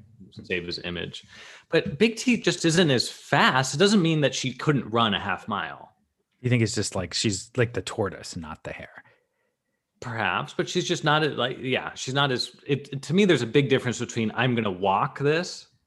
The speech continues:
Speaker 1: because I can't literally run it," versus, "I run it, but at a slower pace."
Speaker 2: That's fair, but my other gripe I would have with Anissa and Big T, and just maybe,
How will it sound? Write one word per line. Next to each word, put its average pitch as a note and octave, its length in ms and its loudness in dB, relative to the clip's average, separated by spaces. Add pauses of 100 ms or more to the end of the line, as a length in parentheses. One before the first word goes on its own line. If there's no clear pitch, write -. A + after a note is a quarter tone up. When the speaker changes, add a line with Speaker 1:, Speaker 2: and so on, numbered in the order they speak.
Speaker 1:
because G#2 220 -4
I G2+ 80 2
can't G#2 540 -4
literally G2+ 400 0
run F#2 260 -2
it," C3+ 280 -2
versus, A#2 360 0
"I G#2+ 120 -6
run F#3 260 4
it, B2 80 4
but A2+ 100 2
at G#2 80 0
a G2+ 60 -2
slower G#2 300 -2
pace." - 440 -12 (140)
Speaker 2:
That's F#3 200 0
fair, G2+ 300 2
but A2+ 320 2 (600)
my C#3+ 240 -2
other E3+ 280 6 (260)
gripe A2 340 4
I G2 40 4
would F#2+ 100 2
have G2 200 0
with F#2 120 -2
Anissa G2+ 760 2
and F2 420 -6
Big F#2 220 -2
T, G2 360 -4
and G2 140 -2
just - 340 -6
maybe, G2+ 560 -4